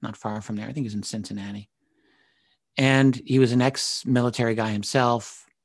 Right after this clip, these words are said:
had seen a Foo Fighter during World War Two over the Pacific, and became a U F O researcher. But in the late seventies, Stringfield started getting reports of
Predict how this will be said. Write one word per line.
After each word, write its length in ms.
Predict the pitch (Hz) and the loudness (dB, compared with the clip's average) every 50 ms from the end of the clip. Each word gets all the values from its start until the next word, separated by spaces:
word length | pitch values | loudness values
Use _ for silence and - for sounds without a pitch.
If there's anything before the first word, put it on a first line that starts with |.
| _ _ _ _ _ _ _ _ _ _ _ _ _ _ _ _ _ _ - - | _ _ _ _ _ _ _ _ _ _ _ _ _ _ _ _ _ _ -6 -4
had 120 | 131 - - | -4 -2 0
seen 220 | - 151 143 123 | 4 4 4 4
a 60 | 107 | 4
Foo 280 | - - - 139 139 135 | 0 0 2 2 2 2
Fighter 400 | - - 139 120 117 113 113 110 | 2 2 2 2 2 2 0 0
during 360 | 110 113 107 107 104 104 104 | 0 0 0 -2 -2 -2 -2
World 220 | 104 101 101 101 | -2 -4 -4 -6
War 180 | 101 95 90 87 | -8 -8 -10 -10
Two 580 | - - - 170 165 160 156 147 143 139 131 123 | -6 -2 2 4 4 6 6 4 4 4 4 2
over 160 | 113 110 107 | 0 -2 -4
the 80 | 101 104 | -6 -8
Pacific, 560 | - - - - 117 - 123 117 - - - - _ _ _ _ _ _ _ _ _ _ _ _ _ _ _ _ _ _ _ _ _ _ _ _ _ _ _ _ | -10 -8 -4 -4 -4 -4 -4 -6 -6 -8 -18 -20 _ _ _ _ _ _ _ _ _ _ _ _ _ _ _ _ _ _ _ _ _ _ _ _ _ _ _ _
and 220 | - 139 131 127 127 | 2 4 6 6 6
became 260 | 127 - 143 135 131 | 4 4 4 6 6
a 40 | 123 | 6
U 200 | 131 127 131 127 | 6 6 6 6
F 140 | 123 - | 4 2
O 100 | 127 117 | 2 2
researcher. 420 | 113 113 117 107 - 113 107 - 123 | 2 2 0 0 -2 -4 -4 -2 -2
But 120 | 117 123 | 0 2
in 80 | 131 131 | 4 4
the 80 | 131 | 6
late 200 | 139 160 175 156 | 6 6 4 4
seventies, 460 | - - 143 139 139 135 120 110 - - | 4 2 2 2 2 2 0 0 -2 -2
Stringfield 440 | - 131 127 123 - 135 123 107 | 0 0 0 0 0 -2 -2 -2
started 560 | - - - 120 117 113 113 113 113 107 - - _ _ _ _ _ _ _ _ _ _ _ _ _ _ _ _ _ _ _ _ - | -2 -2 0 0 2 2 0 0 -2 -4 -6 -10 _ _ _ _ _ _ _ _ _ _ _ _ _ _ _ _ _ _ _ _ 2
getting 460 | 143 135 131 123 127 123 120 113 110 | 2 4 4 4 4 4 4 2 2
reports 880 | 110 110 - - - - 135 127 120 113 - - - - - - - - - - - | 2 0 -2 -4 -4 0 2 2 2 2 0 -2 -6 -10 -8 -8 -10 -12 -10 -6 -6
of 480 | 117 113 110 110 113 107 104 107 - | -4 -4 -4 -4 -6 -8 -12 -14 -20